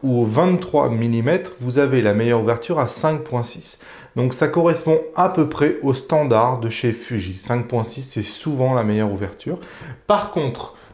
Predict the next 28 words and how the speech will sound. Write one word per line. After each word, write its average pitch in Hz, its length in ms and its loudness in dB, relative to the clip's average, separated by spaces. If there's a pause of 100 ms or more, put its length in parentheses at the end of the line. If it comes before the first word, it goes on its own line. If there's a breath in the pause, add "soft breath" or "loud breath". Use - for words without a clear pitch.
(180)
au-delà 190 360 4
de 127 80 0
vingt-trois 175 460 2
millimètres, 131 680 0
au 127 100 -2
trente-cinq 190 720 0
millimètres 139 540 -2
et 110 80 2
au 104 80 2
cinquante 165 640 0
millimètres, 123 640 0
vous 131 160 2
êtes 139 260 2
obligé 170 540 4
d'ouvrir 143 380 2
à 127 120 6
huit 131 540 -2 (440 loud breath)
pour 135 200 4
avoir 135 260 4
la 127 100 4
meilleure 123 400 0 (160)
ouverture. 143 520 -2 (100)
Et 139 140 4
là, 147 300 4 (280 loud breath)
c'est - 260 2
là 151 200 6
où 131 120 6
effectivement 127 640 0